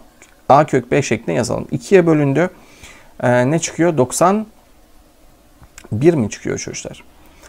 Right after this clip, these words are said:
Ee, yok, doksan bir değil. Doksan altı çıkıyor. İkiye böldüm, kırk sekiz çıktı. İkiye böldüm, em, yirmi dört çıktı. İkiye böldüm,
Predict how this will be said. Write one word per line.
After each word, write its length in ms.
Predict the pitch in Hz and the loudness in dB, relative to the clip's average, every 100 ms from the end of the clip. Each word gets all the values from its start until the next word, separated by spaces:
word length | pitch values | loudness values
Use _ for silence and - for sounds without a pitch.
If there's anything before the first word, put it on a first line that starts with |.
| - - | -14 -6
Ee, 260 | 117 117 | -2 0
yok, 340 | 120 127 - - | 2 2 2 -2
doksan 400 | 117 - 123 123 | -4 -2 -2 0
bir 140 | 127 | 0
değil. 180 | 123 110 - | -2 -4 -4
Doksan 440 | 123 - 170 220 220 - - | -4 0 2 0 -4 -14 -8
altı 340 | - 107 - 117 | 0 0 0 -10
çıkıyor. 300 | - - - - _ - | -10 -12 -12 -14 _ -14
İkiye 380 | - - 208 190 | -6 2 2 4
böldüm, 380 | 175 139 175 208 - _ - | 0 0 -4 -8 -20 _ -10
kırk 160 | 117 | -6
sekiz 340 | - 107 110 - | -6 -8 -10 -12
çıktı. 300 | - - - - - - | -14 -18 -18 -20 -20 -18
İkiye 380 | - - 170 185 | -12 2 2 4
böldüm, 480 | 180 175 175 190 190 - - - - _ - | 4 4 2 0 -4 -14 -20 -20 -20 _ -6
em, 460 | 120 120 120 120 120 120 - - - | -2 0 -2 -2 -6 -8 -10 -16 -12
yirmi 360 | 110 123 127 120 | 0 2 2 0
dört 200 | 120 - | -2 -6
çıktı. 320 | - - - - _ - | -14 -12 -14 -16 _ -16
İkiye 380 | - 156 170 165 | -6 2 4 4
böldüm, 500 | 160 156 165 180 | 4 2 0 -4